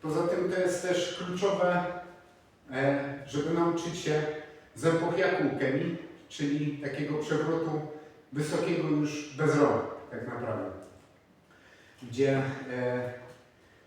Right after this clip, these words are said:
umiejętność tego padu, czy przewrotu, jest kluczowa. No i teraz popatrzcie, stąd. Kiedy ta ręka idzie do maty, to tą drugą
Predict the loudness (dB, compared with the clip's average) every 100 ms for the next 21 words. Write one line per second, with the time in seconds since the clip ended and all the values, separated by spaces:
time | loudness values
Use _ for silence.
0 | _ -20 -20 -20 -20 -4 2 6 6 4
1 | 2 2 0 -2 -8 -14 -20 -20 _ _
2 | _ _ _ _ 4 6 6 4 2 2
3 | 0 -4 -8 -12 -20 -20 -20 -8 -2 0
4 | 0 -2 -2 -4 -6 -14 -18 -4 0 0
5 | -2 -4 -2 0 0 -2 -8 -16 -20 -20
6 | -20 -4 2 4 4 2 2 2 2 -2
7 | -6 -10 -16 -20 -20 -20 -14 -2 0 0
8 | -2 -10 -16 -20 -20 _ _ _ _ _
9 | _ -6 -2 -2 4 8 10 8 6 4
10 | 2 0 0 2 4 4 2 2 0 0
11 | -4 -6 -2 0 2 4 4 6 6 4
12 | 0